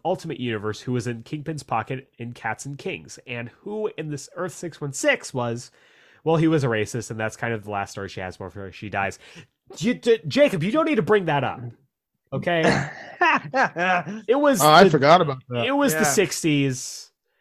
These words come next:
Speaker 1: and people had lots of thoughts and feelings. We don't need to get into that. Either way.
Speaker 3: It's rough, bro.
Speaker 1: Gwen Stacy's a gem and a treasure.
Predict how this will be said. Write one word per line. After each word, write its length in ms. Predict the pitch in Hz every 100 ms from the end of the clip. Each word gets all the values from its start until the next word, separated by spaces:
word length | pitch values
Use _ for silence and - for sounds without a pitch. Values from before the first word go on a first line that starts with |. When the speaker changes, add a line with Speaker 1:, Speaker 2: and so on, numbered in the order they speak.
| _ _ _ 147
Speaker 1:
and 120 | 135
people 280 | 233 196 202
had 160 | 151
lots 260 | 147 139 -
of 80 | -
thoughts 300 | 127 110 90
and 100 | -
feelings. 720 | 87 80 76 76 76 - - _ _ _ _ -
We 80 | 196
don't 100 | 180
need 140 | 131
to 40 | 90
get 180 | 90
into 180 | 80 78
that. 320 | 78 78 78 _ _ _ _ _ - _ _ _ _
Either 240 | 196 170 110
way. 360 | 92 82 78
Speaker 3:
It's 180 | 73 -
rough, 380 | 95 110 117 -
bro. 200 | 87 87 _ _ _ _ _ _ _ -
Speaker 1:
Gwen 160 | 160
Stacy's 380 | 139 135 110 87
a 40 |
gem 240 | 85 87 82
and 60 | -
a 40 |
treasure. 260 | _ -